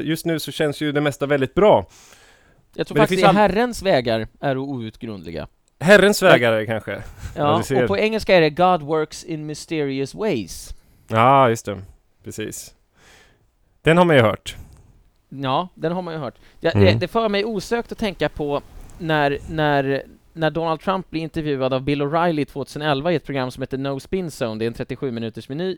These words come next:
Speaker 2: eh, inte meny, men det är det nästan också.
Speaker 1: <laughs> Ja, precis.
Speaker 2: Intervju.
Speaker 1: Jag tar
Speaker 2: <laughs>
Speaker 1: Trump-menyn. Jag
Speaker 2: Men, men, men, men den är, den är, alltså, han, han är episk där.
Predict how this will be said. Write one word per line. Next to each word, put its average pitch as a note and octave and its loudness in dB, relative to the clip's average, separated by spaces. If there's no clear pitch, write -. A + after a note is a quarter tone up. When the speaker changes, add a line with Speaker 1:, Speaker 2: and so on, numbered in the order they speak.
Speaker 2:
eh, C#3 4
inte F3+ 0
meny, E3 0
men C3+ 0
det E3 6
är E3 12
det D3+ 4
nästan - 2
också. D#3 -2
Speaker 1:
<laughs> - -20
Ja, D3 -6
precis. A3+ 4
Speaker 2:
Intervju. F#3+ 2
Speaker 1:
Jag D#3+ 4
tar F#3+ 8
Speaker 2:
<laughs> G3 4
Speaker 1:
Trump-menyn. E3 8
Jag D3 4
Speaker 2:
Men, A3 6
men, G#3+ 8
men, G3 6
men F3+ 4
den F#3 4
är, F#3 0
den F#3 4
är, F#3 2
alltså, F3 4
han, F#3 4
han E3 0
är G3 0
episk - -4
där. B2+ 4